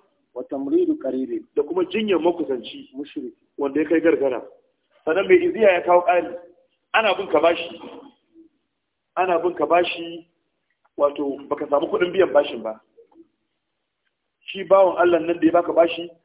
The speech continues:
Speaker 2: ya ɗaga ma kafa, ya ɗau-, ya ɗaga ma kafa ka ki biya. Saboda haka sai ce wallahi ya san za ku haɗu a masallaci, wallahi sai ya wulaƙanta ka.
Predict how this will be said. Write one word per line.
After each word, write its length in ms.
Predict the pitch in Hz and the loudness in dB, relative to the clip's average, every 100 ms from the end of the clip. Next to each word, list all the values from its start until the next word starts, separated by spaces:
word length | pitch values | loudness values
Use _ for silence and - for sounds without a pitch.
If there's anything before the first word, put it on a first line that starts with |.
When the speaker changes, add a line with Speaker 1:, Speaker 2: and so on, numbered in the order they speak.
| _ - | _ -4
Speaker 2:
ya 200 | 156 165 190 | 2 2 4
ɗaga 240 | 175 160 | 4 4
ma 140 | 165 160 | 4 0
kafa, 260 | 165 147 | 0 0
ya 100 | 156 | 2
ɗau-, 160 | 175 170 | 2 2
ya 100 | 165 | 2
ɗaga 180 | 175 156 | 0 -2
ma 80 | 151 | -2
kafa 200 | 151 135 | -2 -2
ka 120 | 147 | -2
ki 120 | 147 | -2
biya. 260 | 277 143 - _ _ _ _ - - _ _ _ _ _ _ _ _ _ _ - | -4 -4 -4 _ _ _ _ -18 -18 _ _ _ _ _ _ _ _ _ _ -2
Saboda 260 | 170 143 151 | 0 2 2
haka 320 | 151 147 - - _ - | 0 -4 -8 -20 _ -2
sai 140 | 165 | 0
ce 80 | - | 2
wallahi 420 | 143 143 170 156 | 0 4 4 4
ya 140 | 156 170 | 0 2
san 140 | 175 175 | 2 4
za 120 | 180 | 2
ku 120 | 185 | 2
haɗu 200 | 170 139 | -4 0
a 100 | 160 | 0
masallaci, 480 | 131 135 135 135 - | 0 -4 -2 -4 -2
wallahi 240 | 139 156 160 | 2 2 2
sai 80 | 143 | 2
ya 60 | 147 | 4
wulaƙanta 480 | 147 143 110 113 | 2 0 -8 -12
ka. 120 | 113 | -12